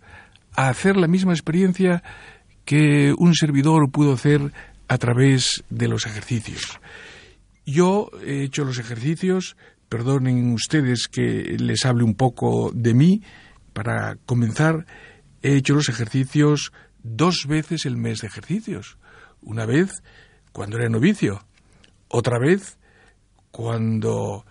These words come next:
estaba preparándome para hacer la profesión, es decir, en esa especie de segundo noviciado que es en la Compañía de Jesús la tercera aprobación. Lo considero una de las gracias mayores que Dios me ha dado.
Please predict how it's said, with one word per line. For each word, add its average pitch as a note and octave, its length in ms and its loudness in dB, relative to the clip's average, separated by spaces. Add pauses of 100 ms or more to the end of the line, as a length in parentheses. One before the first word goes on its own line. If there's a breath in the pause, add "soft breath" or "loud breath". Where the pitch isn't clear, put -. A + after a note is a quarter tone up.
(120)
estaba A#2 480 -4
preparándome A#2+ 640 0
para A2+ 160 2
hacer B2+ 240 0
la A#2 160 -2
profesión, A#2+ 580 -2
es G#2+ 120 -6
decir, B2+ 280 -2
en A2+ 260 -4 (440 loud breath)
esa B2 320 -2
especie B2+ 500 0
de A2 460 -4 (680 loud breath)
segundo B2 480 2
noviciado A#2+ 540 2
que A#2+ 280 -4
es - 420 -4
en A2+ 140 -2
la A2+ 60 0
Compañía A#2 360 0
de A#2 100 2
Jesús A#2+ 340 0
la A2 360 0
tercera A#2 540 -2
aprobación. A#2 580 0 (1900 loud breath)
Lo D#3 160 -4
considero G3 560 2
una G3+ 160 0
de G3 120 -2
las E3 180 -4
gracias E3 420 -4
mayores D3 480 -2
que B2 140 -10
Dios C#3 340 -4
me B2 220 -6
ha B2 100 -6
dado. G#2 360 -14